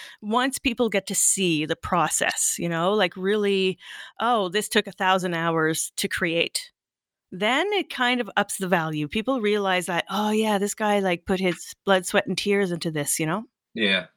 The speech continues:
Speaker 2: Yeah, totally, yeah, like, with the Manitoba Blacksmith Guild, that's something that we started, what was it, two years ago about? About two years ago,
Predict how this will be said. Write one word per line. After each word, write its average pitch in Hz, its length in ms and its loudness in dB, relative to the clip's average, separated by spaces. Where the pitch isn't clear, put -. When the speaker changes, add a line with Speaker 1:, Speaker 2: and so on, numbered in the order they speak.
Speaker 2:
Yeah, 117 240 2
totally, 117 360 -4
yeah, 127 220 2
like, 123 220 -8
with 147 300 2
the 135 640 0
Manitoba 131 580 0
Blacksmith 123 580 0
Guild, 98 320 0
that's 107 160 -2
something 107 240 -6
that 107 120 -6
we 107 80 -6
started, 107 440 2
what 101 160 -4
was 101 180 -4
it, 98 280 -4
two 117 840 0
years 120 360 0
ago 127 260 0
about? 147 380 0
About 156 240 -2
two 123 100 -2
years 110 260 0
ago, 104 360 0